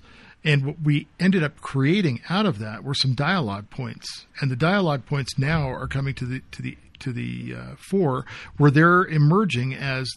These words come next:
the group of firefighters developing their own interventions. So this is kinda like a la Jo-, John Adams. If we can identify that the system is, is imposing more risk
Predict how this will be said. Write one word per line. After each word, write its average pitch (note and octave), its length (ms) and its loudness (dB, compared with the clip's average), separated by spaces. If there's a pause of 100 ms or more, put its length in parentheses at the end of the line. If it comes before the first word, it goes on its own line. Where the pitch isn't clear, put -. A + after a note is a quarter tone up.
(120)
the B2+ 460 -6 (480)
group F3 360 4
of C#3+ 100 -4
firefighters C#3+ 800 -4
developing D3 600 -2
their C3 180 -6
own D3+ 180 0
interventions. C3+ 800 -4 (440)
So D#3+ 120 0
this G3+ 140 4
is G3+ 80 -2
kinda E3 260 2
like C#3 360 -4
a D#3+ 80 0
la D3+ 180 2
Jo-, B2 380 -6
John C3+ 320 0
Adams. A#2+ 500 -6
If B2 240 -12
we D#3 80 2
can B2 260 -2 (320)
identify F3 760 4
that C#3 180 -2
the C3 80 -6
system C#3+ 420 0
is, A#2+ 140 -4 (240)
is B2 160 -4
imposing C#3 580 0
more C3+ 240 2
risk C3+ 540 -2